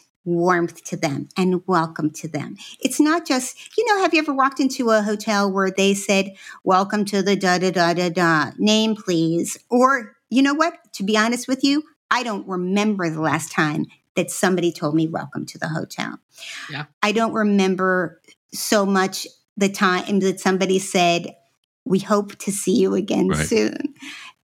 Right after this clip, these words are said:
Speaker 1: That's just like the minimum. You know what? We have to throw away this concept that hospitality people should be polite and professional.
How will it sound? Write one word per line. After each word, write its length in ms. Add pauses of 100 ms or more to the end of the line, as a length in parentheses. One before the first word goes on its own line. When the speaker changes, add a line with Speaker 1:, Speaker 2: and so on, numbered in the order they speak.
(120)
Speaker 1:
That's 320
just 220
like 200 (120)
the 180 (400)
minimum. 1000
You 160
know 140
what? 260 (480)
We 140
have 220
to 100
throw 600
away 480
this 240
concept 960 (340)
that 560 (720)
hospitality 1000 (200)
people 540
should 260
be 220
polite 460
and 140
professional. 840